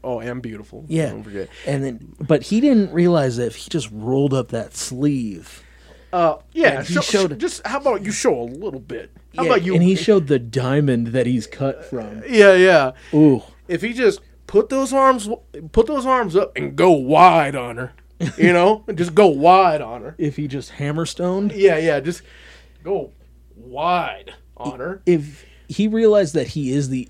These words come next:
Speaker 2: indoorsy type, but he is the kind of indoorsy type that lifts up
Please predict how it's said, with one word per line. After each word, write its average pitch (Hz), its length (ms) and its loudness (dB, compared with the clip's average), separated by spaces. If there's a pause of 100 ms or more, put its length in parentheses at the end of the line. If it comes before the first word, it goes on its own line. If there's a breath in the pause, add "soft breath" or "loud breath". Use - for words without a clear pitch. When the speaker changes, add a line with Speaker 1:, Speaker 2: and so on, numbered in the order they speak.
Speaker 2:
indoorsy 147 680 0
type, 165 360 -2
but 123 120 -6
he 123 160 -4
is 127 180 -4
the 135 100 -2
kind 131 320 -4
of 107 60 -14
indoorsy 127 680 0
type 131 300 -2
that 110 260 -6
lifts 113 540 -4
up 120 260 -6